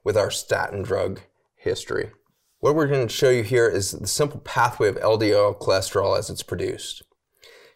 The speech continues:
Cholesterol can be either absorbed from your G I tract, as we mentioned in the last episode, or synthesized in every single cell of the body.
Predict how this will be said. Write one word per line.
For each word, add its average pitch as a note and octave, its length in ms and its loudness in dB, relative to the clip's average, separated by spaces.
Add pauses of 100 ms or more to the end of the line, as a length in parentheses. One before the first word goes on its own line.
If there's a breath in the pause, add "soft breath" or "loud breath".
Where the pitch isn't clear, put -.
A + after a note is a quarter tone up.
Cholesterol C#3 920 4
can A2+ 200 -2
be A2+ 180 0
either G#2+ 240 6
absorbed A#2 400 2
from B2 140 -2
your G#2 100 2
G A2 180 0
I G#2+ 180 4
tract, A2 420 0
as G2 100 -6
we G2 80 0
mentioned G#2 340 -2
in G2 60 0
the G2 60 2
last G#2 240 -2
episode, G2+ 580 2
or C3 400 4
synthesized G#2+ 800 0
in G2+ 200 -2
every A2+ 260 2
single G#2+ 260 0
cell G2 260 2
of F#2 60 0
the F#2+ 80 -2
body. F2 380 -4